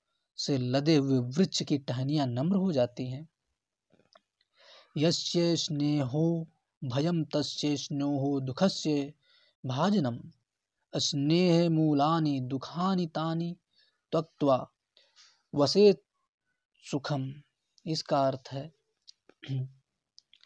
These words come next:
यह श्लोक चाणक्य नीति के तेरहवें अध्याय से लिया गया है। उनका कहना है कि जिसका किसी के प्रति स्नेह अथवा प्रेम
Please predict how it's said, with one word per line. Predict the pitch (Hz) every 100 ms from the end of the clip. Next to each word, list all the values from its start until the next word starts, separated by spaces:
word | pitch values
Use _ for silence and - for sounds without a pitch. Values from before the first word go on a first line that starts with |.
| _ _ _ _
यह | 170 196
श्लोक | - 185 160
चाणक्य | 156 175 -
नीति | 160 147 156
के | 170
तेरहवें | 160 156 147 170
अध्याय | 160 127 151
से | 151 143
लिया | 139 135
गया | 135 139
है। | 147
उनका | 160 156 160 160
कहना | 160 151 165 147
है | 139
कि | 139 139
जिसका | 143 170 - 139
किसी | 156 147 180
के | 156
प्रति | 147 165 156 156
स्नेह | 135 156 165 147
अथवा | - 147
प्रेम | 135 156 165 139